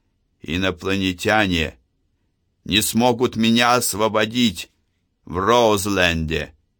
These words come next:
«Может, и смогут. Впустите меня, мы поговорим». Его лицо перекосило от ярости, какой я раньше никогда в нем не замечал. Вроде бы он сказал: «Ты всего лишь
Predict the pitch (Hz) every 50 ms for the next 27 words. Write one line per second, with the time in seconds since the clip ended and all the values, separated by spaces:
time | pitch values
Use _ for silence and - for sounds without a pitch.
0 | _ _ _ _ _ _ _ _ _ _ _ _ _ _ _ - - 101 131 147
1 | 151 156 165 151 - 160 156 - - - 151 175 196 185 147 120 113 98 85 -
2 | _ _ _ _ _ - _ - 156 160 - - - - 214 220 214 - 196 185
3 | 180 180 170 160 151 143 131 123 160 202 - - 185 175 160 185 180 175 175 170
4 | 165 196 208 196 160 107 82 - _ _ _ _ _ _ _ _ - - 76 82
5 | 85 95 98 98 98 95 - - 110 104 98 - 101 101 104 101 - 110 104 -
6 | - - 117 113 110 110 107 107 92 - 92 104 113 113 110 98 92 85 - -
7 | - 85 80 80 - _ _ _ _ _ - 80 82 80 87 90 92 95 92 92
8 | 92 92 95 95 98 101 95 - - 101 95 92 92 95 - 104 92 92 90 90
9 | 104 107 104 104 98 95 98 104 101 98 95 95 110 98 101 104 101 - - 92
10 | 80 78 71 - _ _ _ _ _ _ _ _ - 69 71 87 90 90 90 92
11 | 87 92 92 92 95 95 - - 95 90 87 98 92 90 87 76 80 - _ _
12 | _ _ _ _ _ _ - - 120 143 135 113 85 - - _ _ _ _ _
13 | _ _ _ _ _ - - - - - 87 95 90 85 98 117 123 120 120 117
14 | 117 113 95 - - - -